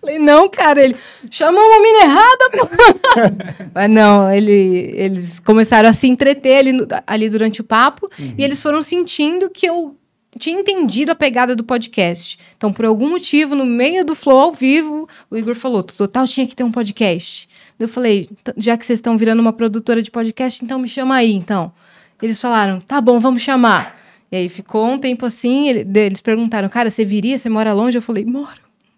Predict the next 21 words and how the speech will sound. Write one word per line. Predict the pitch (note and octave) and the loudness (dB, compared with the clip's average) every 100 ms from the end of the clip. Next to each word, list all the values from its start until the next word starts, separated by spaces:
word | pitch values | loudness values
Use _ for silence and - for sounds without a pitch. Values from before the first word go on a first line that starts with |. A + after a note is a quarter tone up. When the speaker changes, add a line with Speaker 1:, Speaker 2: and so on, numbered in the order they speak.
| - | -12
Speaker 1:
Moro | F#3+ G3 | -8 -8
aqui | G3+ | -10
perto, | A3 G3 G3 G3+ | -8 -6 -4 -6
inclusive." | G3+ F3+ E3+ E3 _ - | -6 -6 -6 -10 _ -14
Speaker 2:
Ah, | B3 B3 | -10 2
é? | |
Speaker 1:
Longe | G#3+ A3 A3+ A#3+ | 6 8 8 6
pra | B3 B3 | 4 2
caramba | C4 A#3+ A#3 B3 | 4 6 6 6
lá | A3 | 4
do | A#3+ | 0
Flow. | - G#3+ A3 | -2 0 0
Speaker 2:
Uhum. | F#3+ D3+ C3 E3+ - _ | 0 -4 -6 -14 -20 _
Speaker 1:
É, | G3+ G3+ F#3+ F3+ F3+ - - _ _ - | -2 0 0 -2 -4 -10 -16 _ _ -8
minha | G#3 G3 | -4 -4
mãe | F#3+ | -2
mora | A3+ G#3 | 0 -2
aqui | G3 | -4
perto, | G3 F#3 F#3 F#3 | -6 -6 -6 -8
na | F3 | -10
verdade. | F3 E3+ F#3+ - | -8 -8 -10 -14